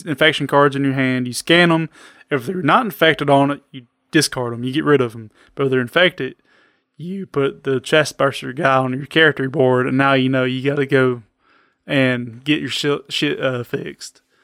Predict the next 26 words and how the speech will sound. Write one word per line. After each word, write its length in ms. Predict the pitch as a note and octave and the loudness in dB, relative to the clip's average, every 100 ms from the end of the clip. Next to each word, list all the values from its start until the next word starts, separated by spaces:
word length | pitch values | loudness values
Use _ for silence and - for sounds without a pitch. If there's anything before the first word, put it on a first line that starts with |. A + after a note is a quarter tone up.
| _ _ _ - | _ _ _ -8
So, 380 | - C#3+ C#3 C#3 | 2 4 6 8
um, 340 | C3+ C3 C3 C#3+ | 6 4 -4 -4
if 120 | C#3+ | 2
you're 100 | D#3+ | 4
infected 440 | D#3+ G#3+ G3+ G3 F#3 | 4 4 4 4 2
at 80 | E3+ | 4
the 60 | |
end 140 | F3 E3+ | 2 0
of 60 | |
the 60 | C#3+ | 0
game, 280 | D3 D3 C#3+ | 2 4 2
you 60 | |
die. 320 | B2+ B2 A#2+ A#2 _ _ _ _ _ _ C#3 | 0 -2 -6 -12 _ _ _ _ _ _ 0
Um, 500 | C3 B2 A#2+ A#2 _ _ _ _ - | 2 2 -2 -8 _ _ _ _ -2
you 120 | E3+ | 0
can 120 | D3 | 2
take 200 | C#3 D#3+ | 4 2
a 60 | C#3+ | 4
risk 420 | C#3 D3+ D#3+ - | 6 6 6 2
and 100 | D3 | 0
not 220 | C3 C#3 D3+ | 2 2 0
scan 280 | - D3 D3+ | -2 -2 -2
your 80 | |
cards 360 | C#3 D3 D3+ C#3 | 2 4 4 2
and 120 | C3 | -4
hope 260 | B2+ C#3 | -4 -4